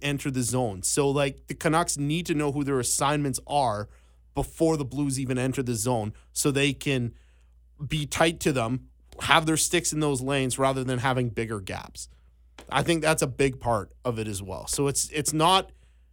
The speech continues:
the neutral zone looks good as Saint Louis is coming through it, but the neutral zone also includes probably the first ten,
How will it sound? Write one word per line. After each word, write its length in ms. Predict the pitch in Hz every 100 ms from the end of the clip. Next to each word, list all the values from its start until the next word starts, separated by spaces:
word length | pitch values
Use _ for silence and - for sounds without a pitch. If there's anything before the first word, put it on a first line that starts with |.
| _ _ _ _ _ -
the 80 |
neutral 360 | 160 180 196 220
zone 220 | 170 190
looks 460 | 131 131 165 - -
good 500 | 131 151 143 - 269 - _ _ _ _ _ _ _ _ _ _ _ _ -
as 400 | 170 165 175 -
Saint 340 | - 185 175
Louis 240 | 151 156 -
is 80 | 139
coming 300 | - 160 135
through 360 | - 131 147
it, 220 | 190 233 - _ _ _
but 360 | 123 151 143 127
the 300 | - 127 139
neutral 360 | 156 160 185 202
zone 220 | 156 165
also 300 | 156 156 165
includes 400 | 147 - 160 139
probably 500 | - 143 143 139 135
the 80 | 127
first 480 | - 147 131 120 -
ten, 480 | - 151 143 143